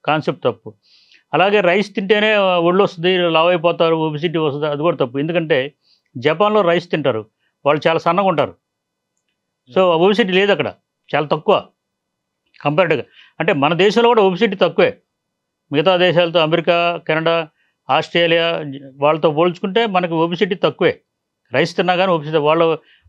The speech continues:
రైస్ తినరు కానీ వా-, వాళ్ళకి ఒబిసిటీ ఎక్కువ ఉంటుంది. కాబట్టి రైస్ని మనం అంత చెడుగా చూడాల్సిన పని లేదు. కాకపోతే ఏంటంటే మనకి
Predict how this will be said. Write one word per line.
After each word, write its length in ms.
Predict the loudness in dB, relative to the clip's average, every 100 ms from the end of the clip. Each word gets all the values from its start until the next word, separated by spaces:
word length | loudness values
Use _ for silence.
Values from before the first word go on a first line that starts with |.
| -6 0
రైస్ 280 | 0 0
తినరు 200 | -2 0
కానీ 260 | 0 2 2
వా-, 240 | 2 2
వాళ్ళకి 300 | 2 2 0
ఒబిసిటీ 420 | -2 -2 -2 0 -2
ఎక్కువ 220 | -2 -2
ఉంటుంది. 260 | -2 -8 -18 _ _ _ _
కాబట్టి 180 | -4 0
రైస్ని 440 | 2 2 0 -2
మనం 220 | 0 0 0
అంత 200 | 0 -2
చెడుగా 440 | 0 0 2 0 2
చూడాల్సిన 260 | 0 0
పని 200 | -2 -2
లేదు. 200 | 0 -4 -8 _ _ _ _ -4
కాకపోతే 340 | 0 2 0
ఏంటంటే 280 | 0 0 -2
మనకి 520 | -2 -4 -2 -4 -6